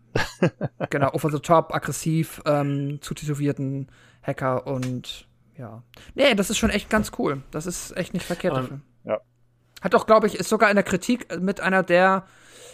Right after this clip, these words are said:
Speaker 2: äh, Elias Mbarek-Filme, die am besten weggekommen sind, weil der hier halt wirklich mal einen deutschen Genrefilm, wo es ja eh nicht viele von gibt, wie viele deutsche Thriller gibt's denn,
Speaker 1: Mhm.
Speaker 2: ähm, mal ein ganz guter ist.
Speaker 1: Und es, es ist, glaub ich, tatsächlich auch, auch,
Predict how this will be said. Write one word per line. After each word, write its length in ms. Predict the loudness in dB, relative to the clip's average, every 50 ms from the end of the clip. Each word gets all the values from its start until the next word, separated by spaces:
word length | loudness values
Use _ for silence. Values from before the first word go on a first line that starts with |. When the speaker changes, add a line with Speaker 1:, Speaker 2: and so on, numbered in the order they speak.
| -20 _ -8 0
Speaker 2:
äh, 360 | 2 4 4 6 6 4 2 2
Elias 260 | 2 0 0 0 0
Mbarek-Filme, 560 | -2 -2 0 0 -2 -4 -2 -2 0 0 0
die 200 | 0 0 -2 -2 -2
am 80 | -2
besten 280 | -2 -4 -6 -4 -6 -4
weggekommen 440 | -4 -2 -4 -4 -4 -4 -4 -4 -4
sind, 220 | -4 -6 -4 0
weil 160 | 2 2 2 4
der 100 | 4 4
hier 180 | 4 4 4 4
halt 200 | 4 2 0 -6
wirklich 240 | -8 -8 -6 -4 -2
mal 80 | -2
einen 80 | 0 2
deutschen 320 | 2 0 0 0 -4 -6
Genrefilm, 640 | -4 0 0 0 0 0 -4 -6 -4 -4 -2 -2 -2
wo 60 | -4
es 100 | -4 -4
ja 60 | -4 -2 0
eh 100 | 2 2
nicht 180 | 2 0 -2 -4
viele 160 | -4 -4 -4
von 180 | -4 -6 -12 -8
gibt, 220 | -8 -8 -8 -8
wie 40 | -10
viele 180 | -4 -2 -2 2
deutsche 320 | 2 2 2 2 -2 -6
Thriller 340 | -6 -4 0 0 2 4 4
gibt's 240 | 4 4 4 2 0
denn, 140 | -4 -4 -4 -4
Speaker 1:
Mhm. 140 | -8 -14 -16 -16 -20 -20 -20 -20 _ _ -6
Speaker 2:
ähm, 520 | -4 -2 -2 -2 -2 -2 -4 -6 -6 -10 -12 _ _ -20 -20 -20 -12
mal 140 | -6 -4 -2 -2
ein 80 | -2
ganz 160 | -2 -6 -6
guter 240 | -8 -8 -6 -6 -6
ist. 160 | -8 -8 -4
Speaker 1:
Und 160 | -2 -2 -2 0
es, 200 | -2 -2 -2 -2 0
es 220 | -2 -2 0 4
ist, 180 | 2 2 2 4
glaub 220 | 4 4 4 4
ich, 200 | 2 -4 -4 -6 0
tatsächlich 520 | 0 2 2 2 2 2 0 0 2 4
auch, 220 | 4 4 4 2
auch, 300 | 2 2 2 2 2 0